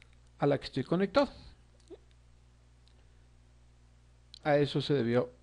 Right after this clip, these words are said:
el error que me apareció. Por favor, si tienen cualquier, eh, duda, igual tienen aquí el correo sistemas arroba gutenberg schul punto edu punto es o el correo alejandro arroba g c p punto edu punto es.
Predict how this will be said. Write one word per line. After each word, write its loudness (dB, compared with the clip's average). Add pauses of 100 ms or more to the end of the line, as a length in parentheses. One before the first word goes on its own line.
(300)
el 0
error -2
que -6
me -2
apareció. -8 (600)
Por 8
favor, 6
si -4
tienen 0
cualquier, 6 (440)
eh, 4 (760)
duda, 4 (280)
igual 6
tienen 0
aquí -2
el -2
correo 2
sistemas 0
arroba 2
gutenberg -4
schul -4
punto -6
edu -8
punto -4
es 2 (680)
o 10
el 6
correo 2
alejandro 2
arroba 2 (100)
g 0
c -2
p 2
punto -4
edu -6
punto -6
es. -4